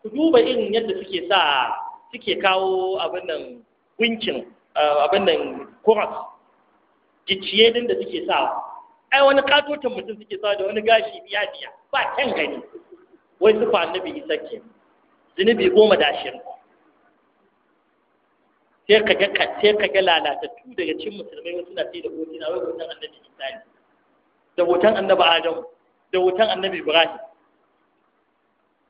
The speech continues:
Annaban Allah ne za a zo ana yin hoton su saboda cin mutunci. Shi ya sa kafirai ba su samu damar su rika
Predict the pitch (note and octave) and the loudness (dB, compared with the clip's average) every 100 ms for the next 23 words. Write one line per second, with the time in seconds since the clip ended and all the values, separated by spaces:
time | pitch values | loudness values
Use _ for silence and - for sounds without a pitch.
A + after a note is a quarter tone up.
0 | _ _ _ _ _ B3 B3+ A#3+ A#3+ A#3+ | _ _ _ _ _ 2 4 6 6 4
1 | B3 A3+ A3+ A#3+ A3+ A3+ A#3+ A3+ A3 F3 | 4 2 4 2 2 0 0 0 -2 -6
2 | - G#3+ - G#3+ G3 - - A3+ G#3+ A3 | -8 -10 -10 -8 -8 -10 -12 -12 -12 -12
3 | C4 - _ _ _ _ _ _ _ _ | -14 -16 _ _ _ _ _ _ _ _
4 | _ _ _ _ _ _ _ _ _ G#3+ | _ _ _ _ _ _ _ _ _ -6
5 | G#3+ G#3 - F3 D#3+ F3 G#3+ A3 F#3 - | 0 0 2 0 0 0 0 2 0 -2
6 | - D#3 F#3+ F#3+ G3+ G#3 G#3 F#3+ F#3 | -2 -2 0 2 2 0 -4 -8 -6